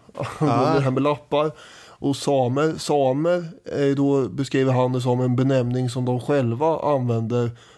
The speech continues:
Speaker 1: eh, om sig själva.
Speaker 2: Just det.
Speaker 1: Eh, och, eh, han skriver det här på åttiotalet som sagt, och då menar han på då att vetenskapliga arbeten, där är ju lapp vanligast
Speaker 2: Mm.
Speaker 1: att använda. Och i officiella sammanhang så använder myndigheterna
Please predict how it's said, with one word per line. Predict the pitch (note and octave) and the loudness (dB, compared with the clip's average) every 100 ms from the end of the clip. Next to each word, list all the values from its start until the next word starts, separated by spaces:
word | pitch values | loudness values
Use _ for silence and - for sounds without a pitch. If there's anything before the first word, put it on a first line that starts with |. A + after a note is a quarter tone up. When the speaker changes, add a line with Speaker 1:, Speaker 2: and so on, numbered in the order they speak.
| _ - | _ -16
Speaker 1:
eh, | - B2 A#2+ | -8 -6 -4
om | - - D#3+ | -4 0 2
sig | C3+ C#3 | 2 4
själva. | C3 A2 G2 - | 4 2 -2 -2
Speaker 2:
Just | A2+ G#2+ - | 0 0 0
det. | F#2 - - - - _ - B2 B2 | -4 -6 -20 -20 -20 _ -4 0 2
Speaker 1:
Eh, | A#2+ | 2
och, | - B2+ A#2+ - | 2 0 -2 -4
eh, | C3 B2+ | 0 2
han | D3 | 0
skriver | D3 C#3+ C3 | 2 2 2
det | |
här | B2+ | 2
på | A#2+ C3 | 2 0
åttiotalet | A#2 A#2+ B2 C3 | 0 -2 0 0
som | D3 | 0
sagt, | C3 A#2+ A#2+ | 0 0 0
och | C3 | -2
då | C#3+ C#3+ | 2 2
menar | C#3 C#3 C3+ | 2 2 2
han | B2+ | 0
på | B2 B2 B2 | 0 0 2
då | A#2+ A#2 A#2 | 2 0 0
att | A#2+ - - - - | -4 -12 -20 -20 -4
vetenskapliga | D#3+ D3 C#3 B2+ C3 A#2+ C#3+ | -2 0 -2 0 0 2 2
arbeten, | C3+ B2 A#2 - A#2+ | 2 2 -2 -2 0
där | C3+ | 2
är | B2+ | 2
ju | A#2+ A#2+ | 2 2
lapp | B2 C3 - - - - | 2 0 -4 -16 -20 -8
vanligast | C3+ B2+ A2 A#2 B2+ A#2 - - - | 0 0 2 2 0 0 -6 -12 -2
Speaker 2:
Mm. | A#2 | 0
Speaker 1:
att | A#2 | 2
använda. | A#2+ A2+ A2+ B2+ - - - - - | 0 -2 -2 -6 -8 -20 -20 -20 -4
Och | C#3 C3+ | -2 0
i | C#3+ | 0
officiella | C3+ - C#3+ C#3+ C3 | 0 -2 0 2 2
sammanhang | C#3+ D#3+ C#3+ C3+ C#3 | 2 2 2 2 0
så | C3 C3+ C#3 | -2 0 2
använder | B2+ B2 B2+ | 2 0 2
myndigheterna | C#3+ C3+ B2 B2 A#2 C3 C#3+ | 2 2 2 2 0 0 0